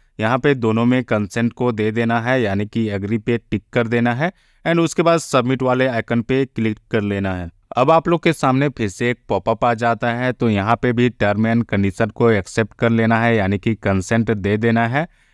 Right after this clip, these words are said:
and उसके बाद नीचे जो बायोमेट्रिक स्कैन का जो एक आइकन मिल जाता है, इस आइकन पे क्लिक कर लेना है। जैसे ही आप लोग क्लिक करते हैं, आप लोग का मंत्रा या फिर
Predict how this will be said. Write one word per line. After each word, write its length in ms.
and 140
उसके 240
बाद 180
नीचे 360
जो 180
बायोमेट्रिक 720
स्कैन 440
का 140
जो 160
एक 140
आइकन 360
मिल 200
जाता 320
है, 240
इस 240
आइकन 300
पे 200
क्लिक 340
कर 140
लेना 340
है। 140
जैसे 300
ही 120
आप 220
लोग 180
क्लिक 260
करते 280
हैं, 260
आप 240
लोग 140
का 120
मंत्रा 460
या 180
फिर 300